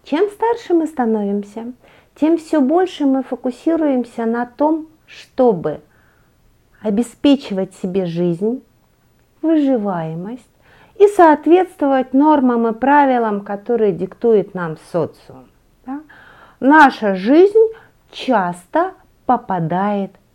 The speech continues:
в колею. Взрослому человеку стоит хотеть.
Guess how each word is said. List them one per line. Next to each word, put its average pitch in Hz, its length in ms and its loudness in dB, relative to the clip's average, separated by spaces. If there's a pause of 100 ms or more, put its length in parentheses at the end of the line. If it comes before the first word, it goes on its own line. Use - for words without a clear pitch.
(220)
в - 160 -20
колею. 160 680 -8 (2000)
Взрослому 220 560 -4
человеку 214 640 -4 (1200)
стоит 277 560 0 (640)
хотеть. - 880 -10